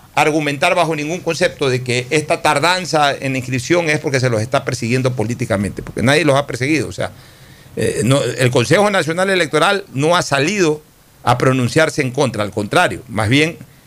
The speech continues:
impugnaron resoluciones del Consejo Nacional Electoral en el sentido de que estaba facilitando la, la, la calificación de esas candidaturas o de esa, o, o, o la calificación de esa, de esa, de la inscripción de ese binomio. Entonces,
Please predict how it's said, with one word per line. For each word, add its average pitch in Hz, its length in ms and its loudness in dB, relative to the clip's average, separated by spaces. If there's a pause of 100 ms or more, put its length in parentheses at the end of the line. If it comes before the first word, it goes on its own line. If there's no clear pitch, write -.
(180)
impugnaron 180 760 2
resoluciones 156 680 0
del 143 140 -2
Consejo 143 420 2
Nacional 143 420 0
Electoral 131 640 0 (460)
en 120 140 4
el 117 100 2
sentido 139 500 2
de 123 200 0
que 110 340 -2
estaba 127 640 2 (300)
facilitando 127 720 2
la, 101 260 -2
la, 95 240 -8 (360)
la 101 180 2
calificación 110 640 0
de 135 80 0
esas 123 180 -2
candidaturas 104 680 0 (200)
o 117 140 2
de 117 80 4
esa, 110 260 0 (160)
o, 110 220 -2
o, 113 240 0
o 110 160 0
la 107 100 -2
calificación 110 560 0
de 143 60 2
esa, 127 140 0
de 117 220 -2
esa, 113 280 -2
de - 600 -2
la 131 60 4
inscripción 123 400 0
de 143 80 2
ese 127 140 0
binomio. 147 380 0 (420)
Entonces, 147 380 2